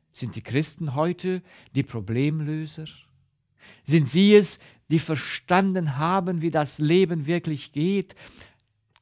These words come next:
Haben sie verstanden, wo das Problem des Menschen ist, damit sie diese Botschaft an die Welt bringen? Und hier kommt ein Aspekt des Kampfes in sich,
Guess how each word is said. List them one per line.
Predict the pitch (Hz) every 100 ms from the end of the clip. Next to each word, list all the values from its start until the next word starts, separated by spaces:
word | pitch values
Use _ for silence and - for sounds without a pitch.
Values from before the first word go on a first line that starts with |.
| _ -
Haben | 170 160
sie | 139 196
verstanden, | 175 165 - 180 185 202 185 165
wo | 165
das | 160 -
Problem | - 127 147 170 190 175
des | 143 -
Menschen | 139 139 180 165 - 165 -
ist, | 180 - - - -
damit | 156 160 120
sie | 147
diese | 127 135
Botschaft | 101 151 196 202 196 175 - - -
an | 143
die | 131 117
Welt | 147 175 - -
bringen? | 135 175 196 196 - _ _ _ _ _ _ _ _ _ _ _ _ _ _ _ _ _ _ _ _ _ _ _ _ _ _ _ _ _ _
Und | 107
hier | 139
kommt | 151 160 160
ein | 156
Aspekt | 156 - - - 170 -
des | 160 -
Kampfes | - 165 156 - 156 - - _ _ _
in | - 139
sich, | 123 151 - -